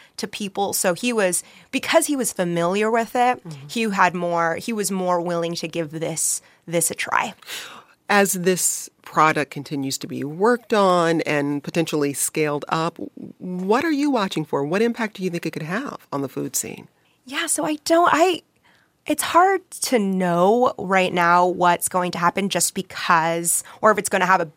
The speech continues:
Speaker 1: big impact just because it's so rare. I asked Good Meat if they plan to expand it beyond this one restaurant.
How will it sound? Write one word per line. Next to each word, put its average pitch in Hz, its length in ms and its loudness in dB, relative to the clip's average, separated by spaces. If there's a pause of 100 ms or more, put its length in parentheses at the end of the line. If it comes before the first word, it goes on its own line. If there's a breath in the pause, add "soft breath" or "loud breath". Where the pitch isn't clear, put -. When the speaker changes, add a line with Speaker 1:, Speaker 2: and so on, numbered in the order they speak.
(120)
Speaker 1:
big 175 200 -2
impact 185 320 0
just - 160 -6
because 185 260 -6
it's - 140 -8
so 180 380 -2
rare. 185 320 4
I 196 140 6
asked 175 280 4
Good 180 160 -6
Meat 170 240 -4
if 151 140 -8 (260 loud breath)
they 190 140 2
plan 185 300 2
to 180 100 -4
expand 175 500 0
it - 140 -6
beyond 180 380 0
this 180 240 -2
one 185 340 2
restaurant. 262 640 4